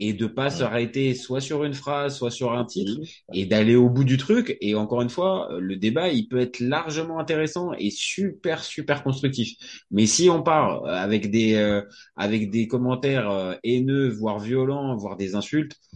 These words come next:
Speaker 2: Ouais.
Speaker 1: bah, clairement, c'est pas,
Speaker 2: Ouais.
Speaker 1: c'est pas le but,
Speaker 2: À la
Speaker 1: euh, c'est
Speaker 2: fro-,
Speaker 1: pas le
Speaker 2: à la
Speaker 1: but de la chaîne.
Speaker 2: frontière de la discrimination pour certains.
Speaker 1: C'est ça.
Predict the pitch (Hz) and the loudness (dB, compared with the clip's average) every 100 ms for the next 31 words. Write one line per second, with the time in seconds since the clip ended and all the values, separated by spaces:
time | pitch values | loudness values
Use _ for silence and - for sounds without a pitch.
0 | - - - 87 92 107 107 123 110 101 | -18 -10 -4 -2 -2 0 2 2 0 -2
1 | - 95 95 92 92 - 95 104 95 98 | -2 0 0 0 0 -2 -4 -4 -2 0
2 | 95 95 90 95 113 107 95 90 104 76 | 2 2 0 2 4 4 2 0 0 0
3 | 110 104 98 95 92 - 95 90 90 - | 0 2 0 -2 -6 -10 -4 -4 -4 -4
4 | 104 110 - 85 85 85 85 110 113 101 | -4 -6 -10 -8 -6 -4 0 2 2 0
5 | - | -2